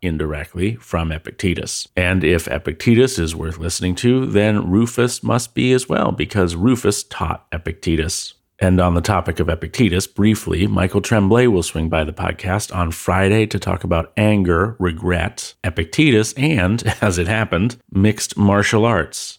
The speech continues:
So we will learn a bit more about the Musonius-Epictetus dynamic then, but certainly for now, we can all agree, even before hearing from Michael, that Rufus is probably worth hearing from. So we'll hear from him today. First, a quick thank you to a few new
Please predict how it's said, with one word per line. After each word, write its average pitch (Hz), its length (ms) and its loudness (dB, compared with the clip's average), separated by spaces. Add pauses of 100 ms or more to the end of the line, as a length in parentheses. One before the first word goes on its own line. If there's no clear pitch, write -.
(120)
So - 200 0
we 98 120 2
will 95 200 4
learn 101 160 2
a 90 60 0
bit 107 220 0
more 101 220 2
about 90 260 0
the 85 100 -4
Musonius-Epictetus 87 1300 -2
dynamic 85 420 -4
then, 95 320 0
but 90 340 0 (120)
certainly 98 500 0
for 90 160 -2
now, 87 500 0
we 87 140 -4
can 80 160 -4
all 90 180 2
agree, 82 540 -4
even 90 240 2
before 101 320 4
hearing 98 380 2
from 76 160 -6
Michael, 73 500 -8 (140)
that 92 200 -2
Rufus 104 460 2
is 90 340 0 (140)
probably 107 460 0
worth 85 240 0
hearing 76 280 -8
from. - 320 -14 (300)
So 98 220 4
we'll 107 180 2
hear 131 160 2
from 131 160 -2
him 117 260 0
today. - 380 -2
First, - 460 -2 (100)
a 98 60 -2
quick 110 240 -2
thank 110 280 0
you 127 260 0
to 120 200 0
a 120 60 2
few 90 520 -2
new 85 380 0